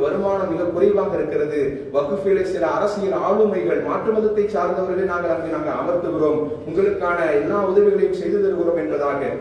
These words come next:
வேறு வழியில் கூடாரத்தின் வழியில் போகின்ற ஓநாயை போன்று இன்றைக்கு இருக்கக்கூடிய சில விஷ, விஷ விழுமியங்களை செய்யக்கூடிய அளவிற்கு அரசியல் அதிகாரம் பெற்றவர்கள் இன்றைக்கு இந்த விஷயத்தை கையில் எடுத்திருக்கிறார்கள். சங்கிக்குரிய பெருமக்களே, வெறும் எட்டு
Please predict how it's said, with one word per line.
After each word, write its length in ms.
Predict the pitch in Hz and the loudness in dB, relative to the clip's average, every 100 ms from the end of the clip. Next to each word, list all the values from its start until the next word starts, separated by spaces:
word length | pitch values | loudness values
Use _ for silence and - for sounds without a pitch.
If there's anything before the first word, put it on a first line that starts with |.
| - - 120 | -10 -14 -8
வேறு 320 | 151 196 220 196 | 2 6 6 6
வழியில் 360 | 196 185 - 170 - - - | 2 0 -2 -4 -4 -10 -8
கூடாரத்தின் 580 | 175 208 214 208 202 196 | 0 2 4 2 0 -2
வழியில் 320 | 175 175 175 175 | 0 0 0 -2
போகின்ற 500 | 185 180 180 175 156 139 - - 139 165 | -2 -2 -2 -2 -2 0 -2 -4 -2 2
ஓநாயை 440 | 214 208 202 180 170 | 4 2 2 0 -2
போன்று 300 | 156 160 151 135 131 131 143 | -2 -4 -2 -2 -2 -8 -8
இன்றைக்கு 340 | 151 170 175 196 | -6 -4 -2 0
இருக்கக்கூடிய 480 | 208 202 196 190 175 | 2 0 0 0 0
சில 140 | 170 156 147 - 156 | -2 0 0 0 -2
விஷ, 200 | 170 226 - - | 0 0 -2 -4
விஷ 240 | 160 208 185 | -2 0 2
விழுமியங்களை 600 | 196 233 214 190 170 156 151 160 | 4 2 2 0 0 0 0 -2
செய்யக்கூடிய 440 | 185 165 165 160 156 | -2 0 -2 0 0
அளவிற்கு 360 | 160 170 165 143 | 0 -2 -2 -2
அரசியல் 380 | - - 175 147 | -2 -2 -2 -2
அதிகாரம் 440 | 180 196 180 170 | 0 0 2 0
பெற்றவர்கள் 540 | - - 143 143 135 123 - - | -2 -2 0 0 -2 -2 -6 -8
இன்றைக்கு 300 | 151 151 156 143 | -6 -6 -4 -2
இந்த 120 | 139 139 | -2 0
விஷயத்தை 400 | 143 170 175 156 175 | -2 -2 -2 -2 0
கையில் 240 | 175 220 | 0 0
எடுத்திருக்கிறார்கள். 720 | - - 143 - 135 135 - 131 | -2 0 0 0 0 0 -2 -4
சங்கிக்குரிய 440 | 135 165 156 143 | -6 -6 -4 -2
பெருமக்களே, 440 | 135 135 143 135 123 - - - | 0 0 -2 -2 -2 -4 -8 4
வெறும் 260 | 143 175 147 165 | 4 4 2 0
எட்டு 200 | - | 4